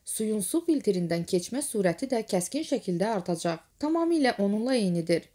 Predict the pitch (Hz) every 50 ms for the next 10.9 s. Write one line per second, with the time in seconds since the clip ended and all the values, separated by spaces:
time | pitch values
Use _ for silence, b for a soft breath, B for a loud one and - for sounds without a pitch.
0 | _ 208 202 233 233 214 220 208 - - - - 202 - 208 185 175 - 180 180
1 | 180 170 - - - - 180 175 170 170 170 170 - - _ - 185 196 202 190
2 | 180 190 202 - - 285 330 285 277 226 196 185 180 175 165 160 196 220 - -
3 | 269 214 190 180 165 160 - _ _ _ _ - - - 302 - 294 277 - -
4 | - 254 233 214 - - 220 220 214 202 214 208 196 185 202 185 - - 294 320
5 | 311 247 220 202 185 190 190 190 185 196 180 180 180 185 180 175 170 175 175 190
6 | B B B B B - - - 233 202 208 214 - - - - 208 185 180 -
7 | 180 180 175 185 190 196 196 214 269 302 - - 214 190 196 b b b b b
8 | b 175 190 190 190 185 185 180 208 208 269 320 302 254 202 - - 208 185 185
9 | 196 - - - - - - 180 175 - - 220 202 185 175 180 175 175 - -
10 | 190 185 233 269 - 285 254 220 196 180 165 170 175 170 170 175 -